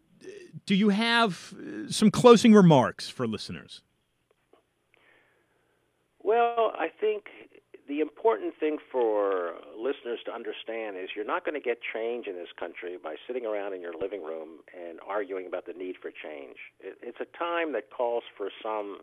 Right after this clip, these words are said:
Speaker 2: activism, whether it means getting out on the street or writing letters to
Speaker 1: That's
Speaker 2: the
Speaker 1: right.
Speaker 2: editor or calling your congressman and, and getting, uh, on, uh, the ledger, 'cause they count these calls and they weigh these opinions, uh, when, when people express themselves.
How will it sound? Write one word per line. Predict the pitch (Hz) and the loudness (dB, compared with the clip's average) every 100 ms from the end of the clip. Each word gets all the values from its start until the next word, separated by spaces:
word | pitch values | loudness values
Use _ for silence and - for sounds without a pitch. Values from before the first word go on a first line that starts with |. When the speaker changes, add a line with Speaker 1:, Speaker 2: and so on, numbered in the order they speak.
| _ | _
Speaker 2:
activism, | 107 - - 80 - - _ _ _ _ _ _ | -8 -8 -12 -14 -14 -20 _ _ _ _ _ _
whether | 107 107 107 | -4 -2 -2
it | 98 | -4
means | 113 107 92 - | -6 -8 -10 -6
getting | 117 123 120 | -4 -4 -4
out | 110 95 | -6 -8
on | |
the | 80 - | -14 -16
street | - 147 151 143 - | -10 -8 -8 -10 -16
or | 85 80 | -18 -12
writing | 95 101 98 | -8 -8 -6
letters | 104 113 | -4 -4
to | 110 | -8
Speaker 1:
That's | - | -14
Speaker 2:
the | - | -8
Speaker 1:
right. | 120 | -6
Speaker 2:
editor | 139 135 131 127 | -4 -4 -6 -8
or | 78 - | -12 -14
calling | - 120 117 110 | -2 -2 -2 -6
your | 92 87 | -10 -12
congressman | - 120 131 - 127 120 | -12 -12 -10 -10 -10 -8
and, | 95 85 | -10 -12
and | - 76 78 | -18 -20 -10
getting, | 98 107 107 98 101 - _ | -6 -6 -8 -10 -16 -20 _
uh, | 82 76 73 64 62 - _ _ _ _ - | -20 -20 -20 -20 -20 -20 _ _ _ _ -18
on, | 92 92 92 92 165 - _ _ | -14 -12 -12 -14 -18 -20 _ _
uh, | 156 143 | -20 -18
the | 78 | -10
ledger, | 98 110 120 | -6 -6 -8
'cause | 120 - | -8 -12
they | 82 | -12
count | - 110 110 | -10 -10 -10
these | 117 104 | -12 -16
calls | - 95 92 95 98 87 | -8 -6 -4 -6 -8 -12
and | 82 | -12
they | 73 | -8
weigh | 90 101 | -4 -4
these | 101 95 | -4 -12
opinions, | 92 - 98 98 98 92 _ _ - | -12 -8 -8 -8 -12 -14 _ _ -18
uh, | 160 | -16
when, | 156 76 73 _ - | -16 -18 -20 _ -20
when | 82 - | -20 -16
people | 98 98 82 | -16 -10 -10
express | - - 92 - | -10 -8 -8 -8
themselves. | 87 80 85 82 78 | -16 -12 -10 -10 -14